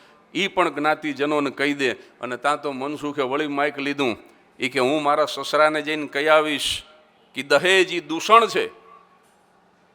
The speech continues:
હવે તો કન્યા એ જ કરિયાવર, મારે દહેજમાં કાંઈ નથી જોતું, મને ખાલી બે ગંજી આપજો."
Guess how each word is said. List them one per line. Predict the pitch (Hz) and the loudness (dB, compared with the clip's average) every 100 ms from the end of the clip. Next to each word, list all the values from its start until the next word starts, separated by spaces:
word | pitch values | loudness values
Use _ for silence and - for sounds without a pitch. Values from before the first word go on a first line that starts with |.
| _ _ - | _ _ -4
હવે | 156 185 | 0 0
તો | 190 | -2
કન્યા | 180 170 190 185 | -2 -2 2 4
એ | 175 214 220 | 6 6 4
જ | 214 - | 0 -6
કરિયાવર, | 160 190 202 190 151 104 - - - - _ _ _ _ _ - | 0 8 8 8 4 0 -10 -20 -20 -20 _ _ _ _ _ -2
મારે | 123 165 | 4 4
દહેજમાં | 165 165 196 214 208 202 165 - - - _ | 4 2 4 2 4 4 4 0 -20 -20 _
કાંઈ | - 226 302 | 2 2 4
નથી | 233 202 180 | 0 -2 -2
જોતું, | 170 175 170 127 - - _ | -2 -2 -2 -4 -8 -20 _
મને | - 233 | 0 2
ખાલી | 247 170 220 262 | 2 2 2 0
બે | 214 226 | 2 2
ગંજી | 160 147 233 233 240 160 | 2 0 0 -2 0 0
આપજો." | 139 123 107 | 0 -2 -14